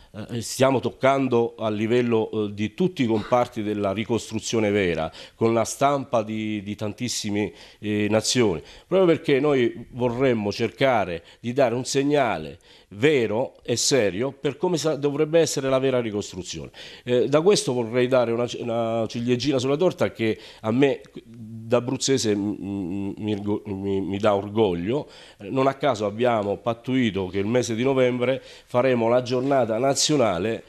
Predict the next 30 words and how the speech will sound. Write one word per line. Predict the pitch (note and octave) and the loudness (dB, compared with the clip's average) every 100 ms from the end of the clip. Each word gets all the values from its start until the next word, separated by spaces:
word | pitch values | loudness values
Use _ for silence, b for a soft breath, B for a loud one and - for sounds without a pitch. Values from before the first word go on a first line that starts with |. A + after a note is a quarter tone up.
| B B | B B
degli | G2+ B2 C3 C3 | 0 0 4 2
R | B2 | 2
L | A2 | 0
S | G#2 G#2+ F#2 | -4 -6 -8
T. | - D#2+ - | -10 -12 -6
Cosa | C#3+ A#2 | -2 0
sono | G2 F2 D#2+ | 0 0 -2
gli | D#2 | -4
R | D2+ D2+ | -6 -8
L | D2 | -10
S | - D2+ | -12 -16
T? | - D#2+ - B B B | -16 -18 -18 B B B
Resp-, | G2+ G#2+ - B2 | -6 -4 -4 -4
gli | A2 A2 G#2+ A#2 | -2 -2 2 2
R | A#2+ | 2
L | A#2 | 0
S | B2+ - | -4 -6
T | |
sono | C#3 A#2+ A2 | -2 0 0
i | G#2+ | 0
responsabili | G#2+ - A#2 C3 C3 B2 A2 | -2 -6 -4 -2 -2 -2 -4
sicurezza | A2 A2+ A2 - G#2 | -4 -2 -2 -4 -4
del | G#2 - | -6 -4
territorio, | F#2+ F#2 F#2 C#2+ F2 C#3+ C#3+ B B B | -6 -4 -4 -4 -4 -6 -6 B B B
sono | - C3 C#3 | -2 2 2
quelli | D3 D#3 D3+ | 2 2 2
che | C3+ A#2+ | 0 2
vanno | A#2+ B2 B2+ | 2 2 0
a | |
fare | - B2+ A2 E2+ E2+ F2+ | 0 2 2 2 -2 -6